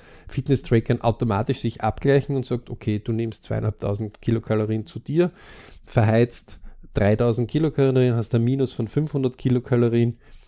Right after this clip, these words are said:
Wie viel ist denn das überhaupt? Ja? Und eins muss man sich klar sein, man findet auch recht schnell raus, was eigentlich ein gesunder Snack ist oder nicht ist. Ja? Ähm, man findet dann auch beim Suchen,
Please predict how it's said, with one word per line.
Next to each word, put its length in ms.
Wie 100
viel 160
ist 300
denn 140
das 200
überhaupt? 640
Ja? 180
Und 600
eins 300
muss 100
man 80
sich 180
klar 220
sein, 340
man 180
findet 340
auch 200
recht 240
schnell 360
raus, 460
was 160
eigentlich 300
ein 100
gesunder 400
Snack 400
ist 160
oder 220
nicht 340
ist. 400
Ja? 160
Ähm, 1000
man 100
findet 480
dann 180
auch 380
beim 240
Suchen, 800